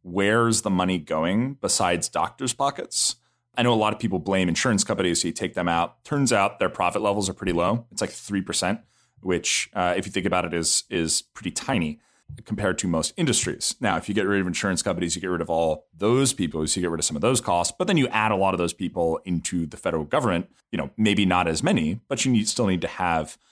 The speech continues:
a bunch. Turns out, if we think of the profit the big profit margins in the U S, of course, go to drug companies and device companies. They manage to sell their products for quite a lot of money. So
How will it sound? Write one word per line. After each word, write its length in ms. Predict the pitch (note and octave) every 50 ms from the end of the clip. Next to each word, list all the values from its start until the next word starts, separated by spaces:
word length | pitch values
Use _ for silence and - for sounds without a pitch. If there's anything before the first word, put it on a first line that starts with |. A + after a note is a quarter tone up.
| _ _ _ -
a 80 | F2
bunch. 480 | - - G#2+ E2+ C#2 - - - - _ _
Turns 260 | - - G3 G#3 A3+ A3
out, 240 | E3+ C3 A2 -
if 120 | B2+ A#2+ -
we 80 | A#2
think 180 | A2+ - F3+ E3
of 240 | D#3+ C3 A2+ - - _ - A2
the 140 | F#2+ -
profit 800 | - - - - - - - - D#4+ - - - - - - - - _ _ _ _ -
the 340 | A2 G2 F#2 F2 F2+ F2 - _ -
big 200 | D#3 E3 C3+ -
profit 320 | - - C#3 C3 - -
margins 500 | A#2 G2 F#2 F2 E2+ - F2+ F2 E2 -
in 40 | F#2+
the 60 | F2
U 100 | E2+ E2
S, 320 | D#2+ D2 - - - - - -
of 120 | G#2 -
course, 220 | - G2+ E2+ - -
go 140 | - F2
to 180 | E2 - - F2+
drug 220 | D2 - E2 D#2
companies 440 | - - E2 D2+ D#2+ D2+ C#2+ C2+ -
and 220 | - - F2 D#2 C#2+
device 360 | D#2+ D2 F2+ F#2 - - -
companies. 460 | - - - - - - - - - _ _ _ _ -
They 220 | - F2+ F2 F2 F2
manage 240 | F2 E2+ E2 E2
to 80 | - E2
sell 200 | - - E2+ D#2+
their 80 | D#2+ D2+
products 380 | - - E2+ D#2 D#2 - -
for 440 | - - E2+ D2+ D2 D2 D2 D2+ - _
quite 260 | - - G2 F2 - -
a 60 | D#2
lot 240 | D2+ C#2+ C#2+ C#2 - -
of 220 | C#2+ C2+ - - _
money. 360 | - F#2+ G2 F#2 E2+ D2 C2 _ -
So 380 | - - G#2+ F2+ E2 D#2+ -